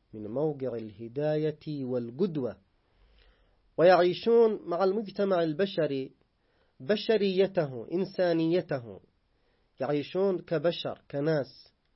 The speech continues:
لديهم نفس المشاعر، نفس الأجواء التي يعيشها البشر، نفس الظروف التي يعيشها البشر. ثم ضمن ذلك الواقع، من واقع أنهم بشر،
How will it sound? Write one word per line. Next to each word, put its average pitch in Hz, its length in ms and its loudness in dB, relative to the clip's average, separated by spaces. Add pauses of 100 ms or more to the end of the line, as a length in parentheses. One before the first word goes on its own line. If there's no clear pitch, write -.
(760)
لديهم 156 600 0
نفس 175 300 -4
المشاعر، 139 720 -2 (320)
نفس 160 360 -2
الأجواء 139 580 -4
التي 147 300 -4
يعيشها 151 440 -2
البشر، 139 520 -6
نفس 160 320 -6
الظروف 147 560 -4
التي 147 300 -8
يعيشها 151 640 -6 (380)
البشر. 139 540 -2 (920)
ثم 165 500 2 (320)
ضمن 175 400 2
ذلك 165 440 2
الواقع، 123 600 0 (400)
من 156 140 -2
واقع 160 540 0
أنهم 156 400 -2
بشر، 180 460 -2